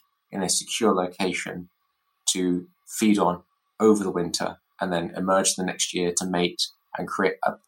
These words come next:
proper colony. That bee and fourteen other British bumblebee species are ground nesting. Very typically, you'll find that in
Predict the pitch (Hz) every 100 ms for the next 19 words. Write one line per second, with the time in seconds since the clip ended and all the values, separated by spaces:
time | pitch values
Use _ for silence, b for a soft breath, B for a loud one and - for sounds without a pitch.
0 | _ _ _ _ - 90 95 - 147 -
1 | 87 _ _ _ _ _ b b b b
2 | _ _ _ _ _ _ 147 151 - 113
3 | 101 104 98 98 95 - - _ _ _
4 | - 123 135 143 143 151 180 190 - 117
5 | 110 107 104 110 143 - 90 - 95 95
6 | 87 87 - 90 85 - 87 - - _
7 | _ - 107 220 220 95 85 - - _
8 | _ _ _ _ _ _ _ _ - 117
9 | 110 120 139 135 156 123 104 117 107 104
10 | 104 107 101 95 98